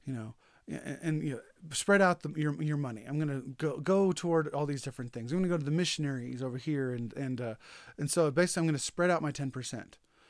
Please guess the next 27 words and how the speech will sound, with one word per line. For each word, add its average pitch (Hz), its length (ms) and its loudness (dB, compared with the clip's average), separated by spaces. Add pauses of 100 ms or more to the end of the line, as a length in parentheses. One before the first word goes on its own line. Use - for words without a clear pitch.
(160)
So - 100 -4
it's 147 100 2
not 156 200 0 (120)
going 143 240 0
in, 131 200 0
in 139 160 -2
one 127 160 -2
place." - 460 -12 (920)
Or 151 280 6 (280)
we 151 80 0
try 160 260 2
to 151 60 2
do 139 240 0
good 156 240 4
things. 135 480 0
I'm 131 100 -2
like, 147 140 0
"Oh, 175 160 4
I'm, 165 140 2
God, 156 260 2
I'm 143 120 0
tithing 143 380 0
my 123 140 -4
time 170 360 2
this 123 200 -2
month." 120 260 -6
Or, 139 220 -2